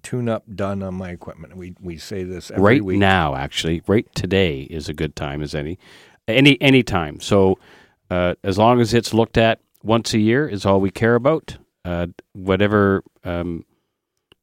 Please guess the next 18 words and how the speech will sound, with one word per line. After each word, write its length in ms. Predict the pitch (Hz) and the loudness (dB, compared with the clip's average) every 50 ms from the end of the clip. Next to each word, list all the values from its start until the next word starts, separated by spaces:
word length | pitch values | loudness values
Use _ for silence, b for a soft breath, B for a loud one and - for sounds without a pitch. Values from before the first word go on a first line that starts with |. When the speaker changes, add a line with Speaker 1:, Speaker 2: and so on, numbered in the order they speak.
| _ | _
Speaker 2:
whenever 340 | - 98 101 104 104 104 104 | 0 2 4 4 4 4 6
that 200 | 101 104 104 104 104 | 6 6 6 6 6
is 340 | 107 107 110 104 - - | 6 6 4 4 0 -6
convenient 540 | - - 107 101 95 113 120 120 123 101 - | -4 -2 -2 2 4 6 6 6 4 2 0
for 200 | - - 117 113 | 0 4 4 4
you 420 | 110 107 110 113 123 151 185 170 - | 6 6 6 4 4 4 0 -2 -4
is 560 | - 104 98 95 95 95 92 87 - - - - | -4 -2 0 2 2 2 0 -2 -6 -10 -12 -10
what's 260 | - 98 95 95 - - | -4 -2 -2 -2 -2 -2
best 240 | - 92 78 - | -2 -2 -2 -2
for 120 | - - 78 | -6 -8 -8
you. 200 | 71 65 64 64 - | -8 -8 -10 -12 -12
So 400 | - - 85 80 80 78 78 - | -6 -4 -2 -2 -2 -2 -4 -4
I 180 | - 92 92 90 | -4 -2 -2 0
have 160 | 92 98 92 90 | 0 0 0 2
mine 280 | 95 95 98 101 101 | 2 2 2 2 2
done 180 | 95 101 98 98 | 2 2 2 2
in 100 | 92 95 | 2 4
August. 500 | 95 101 110 123 165 160 - - - | 4 4 4 2 0 -2 -4 -6 -16